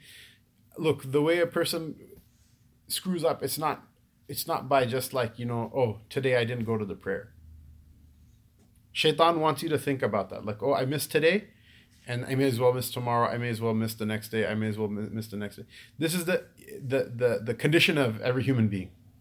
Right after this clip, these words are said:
That you have good days, you have bad days, you do some, you know, so, some, sometimes it's a home run, sometimes you strike out. It's how, that's how life is.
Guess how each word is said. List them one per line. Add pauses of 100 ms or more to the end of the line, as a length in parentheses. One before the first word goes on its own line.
(800)
That
you
have
good
days,
you
have
bad
days,
you
do
some,
you
know,
so,
some,
sometimes
it's
a
home
run,
sometimes
you
strike
out. (200)
It's
how, (100)
that's
how
life
is.